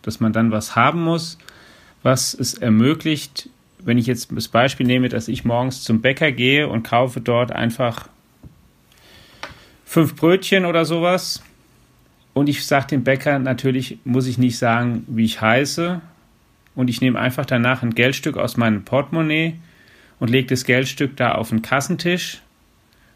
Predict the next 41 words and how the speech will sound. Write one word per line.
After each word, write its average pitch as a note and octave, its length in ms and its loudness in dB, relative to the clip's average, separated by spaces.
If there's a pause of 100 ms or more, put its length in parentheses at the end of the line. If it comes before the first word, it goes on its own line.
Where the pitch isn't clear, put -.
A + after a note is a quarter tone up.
(180)
Und B2 100 0
dann A2+ 140 6
nimmt C3+ 200 4
er E3+ 120 4
das, E3+ 500 -4
tut's B2 240 -6
in B2 100 0
die A2 120 0
Kasse C#3+ 380 0
und C3 140 -2
ich - 120 -6
krieg B2+ 160 -4
die B2 100 -2
Brötchen. A2+ 560 0 (360)
Und A2+ 200 2
ohne, D3 260 2
dass C3+ 240 2
es C3 140 -4
über B2+ 320 0
irgendeinen A#2 540 0
dritten C#3 320 -4
Intermediär A#2 840 2
geht, D3 240 -6
der B2+ 120 0
das A2+ 300 -6
aufzeichnet D#3 680 0
oder A2+ 180 2
genehmigen B2+ 600 2
muss, C3+ 300 0 (180)
das - 160 -8
funktioniert. A2+ 680 2
Und A2+ 280 -2
dieses, D#3+ 500 -2 (300)
dieses D#3+ 260 0
Prozedere, B2+ 800 2 (500)
das, B2+ 160 -2
glaub C3 220 4
ich, B2+ 100 -2
das A#2+ 220 -2
wird B2 200 0
auch A#2 280 0